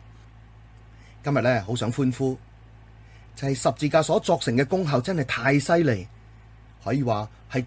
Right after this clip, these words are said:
震撼天地宇宙㗎。我哋應該為主歡呼，因為主喺十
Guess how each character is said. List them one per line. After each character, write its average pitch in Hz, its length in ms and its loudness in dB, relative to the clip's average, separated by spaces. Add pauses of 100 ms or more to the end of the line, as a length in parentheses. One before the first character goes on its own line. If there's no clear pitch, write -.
震 143 260 4
撼 120 220 -2
天 156 300 0
地 127 100 2
宇 95 220 -6
宙 87 260 -4
㗎。 85 80 -10 (1400)
我 139 140 4
哋 - 20 6
應 180 160 4
該 208 80 6
為 151 160 6
主 143 120 4
歡 160 280 4
呼， 156 180 2 (1160)
因 160 100 2
為 143 80 6
主 127 140 2
喺 170 120 6
十 160 160 2